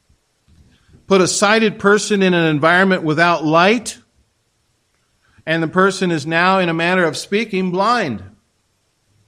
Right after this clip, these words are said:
People speak of being blinded by ambition, the ambition of love.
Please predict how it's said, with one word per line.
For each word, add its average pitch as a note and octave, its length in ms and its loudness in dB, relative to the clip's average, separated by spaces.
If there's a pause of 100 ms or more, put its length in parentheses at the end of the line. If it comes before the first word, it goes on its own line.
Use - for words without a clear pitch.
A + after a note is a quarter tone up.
(800)
People F#3+ 400 0
speak G3+ 380 -2
of E3+ 160 -4
being F#3 420 2
blinded F3+ 600 0
by D#3+ 220 -2
ambition, F#3 640 -2
the D#3+ 160 -2
ambition F#3+ 420 -4
of E3 120 -6
love. F3 560 2